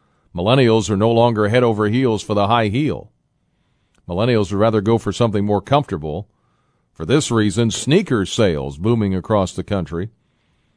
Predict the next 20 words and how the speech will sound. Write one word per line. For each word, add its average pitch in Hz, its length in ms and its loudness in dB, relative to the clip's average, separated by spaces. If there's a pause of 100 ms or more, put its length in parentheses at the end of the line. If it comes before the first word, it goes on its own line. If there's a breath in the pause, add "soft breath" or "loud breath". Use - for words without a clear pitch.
(340)
and 85 120 -6
more 120 160 2
and 117 80 2
more 120 160 4
celebrities 113 560 2
starting 113 300 2
to 107 80 0
advertise 123 600 -2
sneakers. - 720 -6 (440)
Brands 113 340 0
that 107 80 2
have 98 100 0
usually 113 320 0
focused 120 420 -2
on 101 160 0
heels 113 440 0
now 110 160 0
starting 107 320 -2
to 98 40 -2
offer 101 440 -2